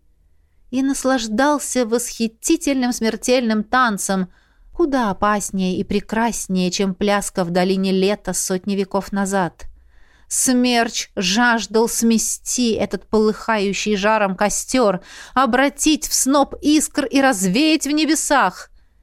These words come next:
И уже начали слабеть жадные языки встречного пламени. Протуберанцы выплёскивались реже, отдалялись, стараясь избегать ударов.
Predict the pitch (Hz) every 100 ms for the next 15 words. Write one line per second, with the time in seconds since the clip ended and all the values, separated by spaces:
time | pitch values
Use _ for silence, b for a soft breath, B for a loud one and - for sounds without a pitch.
0 | _ _ - 262 247 269 277 285 - 226
1 | 220 214 226 226 220 202 254 185 196 226
2 | 190 202 196 202 214 208 240 214 - 220
3 | 226 226 208 202 196 202 208 196 165 160
4 | 160 170 b b b b 277 294 294 240
5 | 277 262 254 269 240 240 233 233 - 247
6 | 233 233 - 214 247 269 160 151 - -
7 | - 185 165 180 202 202 220 294 185 151
8 | - - _ - - 180 170 165 170 175
9 | 170 185 185 180 190 175 180 165 156 -